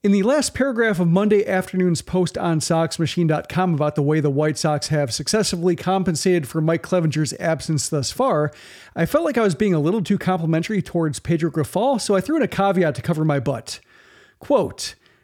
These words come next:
"Grifol hasn't done a perfect job with the pitching staff. He seems to want one hundred pitches out of Lance Lynn no matter what,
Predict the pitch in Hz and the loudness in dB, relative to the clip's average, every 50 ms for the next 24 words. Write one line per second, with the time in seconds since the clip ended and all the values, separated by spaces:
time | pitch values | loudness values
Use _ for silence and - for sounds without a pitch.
0 | _ - 185 185 - - 302 330 262 240 247 240 208 190 165 214 202 180 - - | _ -2 -2 0 0 0 2 2 4 4 2 2 2 2 2 2 2 0 -2 -2
1 | - 294 302 - 196 147 - 180 160 156 127 151 131 123 - 151 131 - 151 131 | -2 -2 0 0 -2 0 0 0 0 2 0 -2 -4 -2 -2 -2 0 0 0 0
2 | - - 156 185 254 - - - - _ - 175 160 - 214 214 208 180 - 180 | 0 0 0 0 0 -2 -4 -10 -14 _ -4 -2 0 0 2 2 0 2 2 2
3 | 160 156 170 180 185 202 214 185 185 170 170 175 170 151 120 - 185 175 190 175 | 2 2 2 2 0 -2 -2 0 2 2 2 0 0 -4 -4 -4 -2 -2 -2 -2
4 | 156 196 185 170 151 131 156 170 170 160 - - 185 185 175 165 156 156 160 151 | -2 0 0 0 0 0 0 0 0 0 -2 -2 0 0 2 2 2 2 2 0
5 | 143 143 151 175 233 269 240 - - | 0 0 2 2 2 0 0 -4 -8